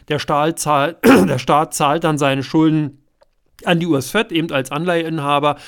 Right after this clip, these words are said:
und das Geld ist dann wieder bei der Fed. Das ist der eleganteste Weg, damit hat man sozusagen, äh, die Liquidität direkt eben vom Staat abgezogen. Es gibt aber auch die Möglichkeit, dass man natürlich dann entsprechend die Anleihen in die Märkte wieder abverkauft. Das geht natürlich auch. Das heißt,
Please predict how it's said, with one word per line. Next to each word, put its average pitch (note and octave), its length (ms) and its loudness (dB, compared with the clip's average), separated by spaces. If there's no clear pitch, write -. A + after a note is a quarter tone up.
und D#3 380 -4
das C3+ 140 -4
Geld C#3+ 240 -4
ist - 100 -10
dann C#3 160 -4
wieder B2+ 160 -2
bei B2+ 100 -2
der B2+ 120 -4
Fed. B2+ 240 -10
Das C3+ 100 -8
ist - 80 -14
der C#3+ 100 -2
eleganteste D#3+ 680 -2
Weg, E3 220 2
damit C#3+ 280 -4
hat - 100 -10
man C#3+ 120 -6
sozusagen, C#3 640 -4
äh, C#3+ 160 0
die C3+ 140 -4
Liquidität C#3+ 720 -4
direkt D#3 400 0
eben C#3+ 160 -6
vom D#3 160 -6
Staat F#3+ 320 -2
abgezogen. D3 380 -6
Es C#3 100 -8
gibt - 160 -6
aber G3 120 2
auch F3 60 2
die F3+ 120 -4
Möglichkeit, F3 560 -4
dass E3+ 120 -6
man E3+ 100 -6
natürlich F3+ 360 -6
dann D#3+ 160 0
entsprechend E3 580 -4
die C#3+ 60 -8
Anleihen D#3+ 400 -4
in F3 180 -2
die F3 120 -2
Märkte G#3 400 -4
wieder C3 180 -4
abverkauft. F#3 720 -4
Das D3 280 -4
geht D#3+ 220 -4
natürlich C#3+ 420 -4
auch. F3+ 160 -4
Das E3+ 180 -8
heißt, D3 300 0